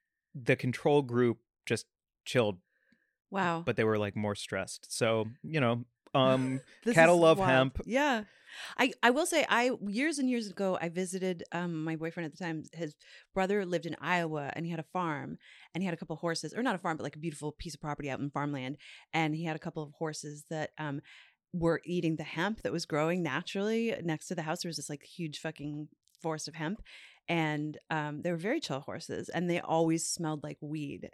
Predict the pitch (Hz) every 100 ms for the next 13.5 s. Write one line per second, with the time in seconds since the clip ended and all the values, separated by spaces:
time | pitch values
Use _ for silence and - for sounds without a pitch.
0 | 175 165 165 156 - 156 - 160 151 170
1 | - - - 165 151 - 165 - - -
2 | - - 160 165 156 151 156 147 151 160
3 | 151 165 156 156 147 139 156 175 175 170
4 | 160 - - 349 180 175 226 269 339 262
5 | 165 226 208 - - - - - 320 294
6 | - - 214 139 135 - 139 - - -
7 | 320 - 302 - - - _ _ - 403
8 | 359 339 160 349 294 196 - 143 160 113
9 | 113 _ - 139 143 113 196 226 226 185
10 | _ _ 208 185 190 202 - 196 226 -
11 | 262 - 233 185 175 233 226 - - -
12 | 254 277 208 277 302 240 202 208 165 190
13 | 214 226 214 214